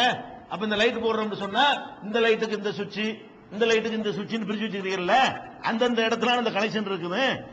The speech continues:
அதே மாதிரி அல்லாஹ் என்ன பண்ணிருக்கிறான்னு கேட்டா, மூளைங்கிறது ஒரு பெரிய ஒரு பாக்ஸ், மின்சார பெட்டி, சுவிட்சுகள் அடங்கிய பாக்ஸ்னு வைங்களேன்.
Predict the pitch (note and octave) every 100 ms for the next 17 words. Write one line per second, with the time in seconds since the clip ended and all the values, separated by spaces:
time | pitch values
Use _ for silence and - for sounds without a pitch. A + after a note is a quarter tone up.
0 | - D3 A3+ C4+ B3 G3 C4+ C4 A#3 G#3+
1 | G3+ F3+ F#3 F3+ D#3+ D3+ F#3+ A#3+ F#3 A#3
2 | A#3 G#3+ F#3+ A3+ B3 F#3+ A#3 A#3+ A#3 G#3
3 | - - - G#3 G#3 F3 G#3 A3 G3+ D3
4 | - - - - - - F#3 A3 G#3 G3
5 | F#3 G3+ F3+ G#3+ - A3 G3+ F#3+ G3+ G#3+
6 | F#3+ G3 G3+ G3 F#3 E3+ A#3+ G3+